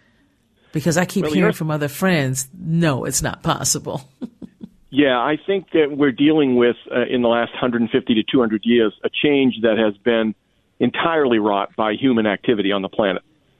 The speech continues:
Speaker 2: And, um, in the Earth's history, going back millions and millions of years, has seen many instances of long-term change where we've had ice ages intermittently. We've had, um,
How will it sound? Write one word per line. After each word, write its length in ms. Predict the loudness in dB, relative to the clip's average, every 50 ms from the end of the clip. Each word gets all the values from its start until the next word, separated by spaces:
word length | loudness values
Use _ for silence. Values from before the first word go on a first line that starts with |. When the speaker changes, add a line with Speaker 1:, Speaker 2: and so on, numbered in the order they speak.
| _ -2 0
Speaker 2:
And, 320 | 0 2 2 2 0 0
um, 240 | 0 0 -2 -4 -4
in 220 | -6 -8 -6 -2 0
the 140 | 0 2
Earth's 180 | 2 0 -2 -6 -4 -4
history, 520 | -4 -4 -2 0 0 0 2 0 -2 -6 _ _ _ _ -2
going 200 | 0 2 2 2
back 180 | 2 0 2
millions 400 | 2 2 2 4 4 2 2 0
and 80 | 0 0
millions 300 | 2 2 2 2 2 0
of 100 | 0 2
years, 220 | 2 2 2 2 2
has 120 | 0 -2 0 0
seen 180 | 0 0 2 2
many 260 | 0 2 0 0 0
instances 520 | -2 -4 -4 -6 -8 -6 -2 -4 -2 0
of 140 | 0 -2 -2 _ _ _ _ _ _ -4
long-term 640 | -2 0 0 0 0 -2 -4 -4 -2 -2 -2 -2 -4 -6 -6
change 300 | -6 -6 -6 -6 -6 -2
where 120 | 0 0 2
we've 140 | 2 2
had 140 | 0 0 -2
ice 260 | 0 -2 -2 -2 -2
ages 360 | 0 0 0 0 -2 -4 -2 -2
intermittently. 680 | -2 0 0 0 0 0 0 0 2 2 0 0 _ _ _ _ _ _ -2
We've 180 | -2 0 0
had, 240 | 0 -2 -2 0 -2
um, 240 | -2 -2 -2 -4 -6